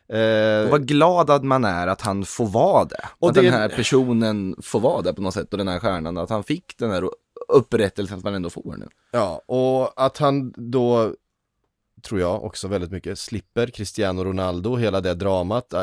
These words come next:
Speaker 1: hela den skuggan, allting som, eh, uppenbarligen inte var bra för Mar-, Marcus Rashford, för att han har ju verkligen inte mått bra,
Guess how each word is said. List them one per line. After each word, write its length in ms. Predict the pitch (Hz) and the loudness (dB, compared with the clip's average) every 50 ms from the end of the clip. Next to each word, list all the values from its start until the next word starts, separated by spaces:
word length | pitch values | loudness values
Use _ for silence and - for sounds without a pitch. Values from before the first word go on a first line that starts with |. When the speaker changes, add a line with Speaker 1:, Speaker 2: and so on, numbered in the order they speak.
| - 71 | -4 -4
Speaker 1:
hela 220 | 92 104 98 98 | -4 -4 -2 -2
den 160 | 92 92 90 | -4 -4 -6
skuggan, 640 | 87 - - - 113 107 95 87 85 107 117 123 117 | -6 -6 -4 -4 -4 -4 -4 -4 -2 0 0 2 2
allting 340 | 107 107 101 - 110 95 82 | 0 0 -2 -4 -6 -6 -6
som, 500 | 90 98 92 92 92 92 90 90 90 90 | -4 -4 -4 -4 -4 -6 -6 -6 -6 -6
eh, 280 | 90 90 87 87 85 85 85 85 78 - 80 - - - 69 - 67 64 - _ _ _ 80 80 65 _ _ _ _ _ _ _ _ _ _ _ _ _ _ - | -4 -4 -4 -4 -6 -8 -10 -12 -14 -16 -18 -20 -20 -20 -20 -20 -20 -20 -20 _ _ _ -20 -20 -20 _ _ _ _ _ _ _ _ _ _ _ _ _ _ 2
uppenbarligen 1000 | 165 151 - _ - 135 117 110 113 110 101 98 95 104 120 131 127 110 - - - | 2 2 4 _ 0 2 2 4 4 4 4 4 2 2 2 2 2 0 -2 -6 -4
inte 320 | 139 127 101 85 - 104 | -4 -2 -2 -2 -2 -2
var 80 | 104 104 | -2 0
bra 200 | 92 107 113 113 | 2 2 0 0
för 140 | - - | -2 -4
Mar-, 360 | 110 98 - 120 - - 78 107 | -10 -8 -6 -6 -8 -8 -8 -8
Marcus 300 | 120 120 - 110 107 - | -6 -6 -8 -8 -8 -6
Rashford, 420 | 101 87 - - - 82 73 - | -6 -6 -6 -8 -10 -12 -10 -8
för 60 | 82 87 | -8 -8
att 80 | - | -6
han 100 | 101 98 | -6 -6
har 80 | 95 87 | -6 -4
ju 60 | 82 | -4
verkligen 340 | 92 87 85 - 85 87 98 | -4 -6 -6 -6 -8 -10 -10
inte 200 | 92 87 - 90 | -10 -12 -12 -12
mått 240 | 90 87 87 - - | -10 -10 -10 -10 -10
bra, 280 | - 82 69 69 73 | -8 -8 -6 -6 -8